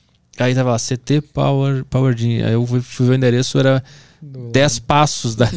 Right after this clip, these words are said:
Speaker 1: <laughs> da academia.
Speaker 2: Incrível,
Speaker 1: E eu
Speaker 2: incrível.
Speaker 1: treinando um tempão na, naquela academia comercial ali. <laughs>
Speaker 2: Puta, incrível. Daí, pô,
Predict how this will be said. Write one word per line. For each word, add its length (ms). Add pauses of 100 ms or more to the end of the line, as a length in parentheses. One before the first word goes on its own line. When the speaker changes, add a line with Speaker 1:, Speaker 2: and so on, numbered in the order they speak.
(120)
Speaker 1:
<laughs> 180
da 100
academia. 800 (200)
Speaker 2:
Incrível, 480
Speaker 1:
E 40
eu 80
Speaker 2:
incrível. 60
Speaker 1:
treinando 460
um 20
tempão 500
na, 320
naquela 380
academia 460
comercial 600
ali. 200 (280)
<laughs> 300
Speaker 2:
Puta, 240
incrível. 520
Daí, 260
pô, 120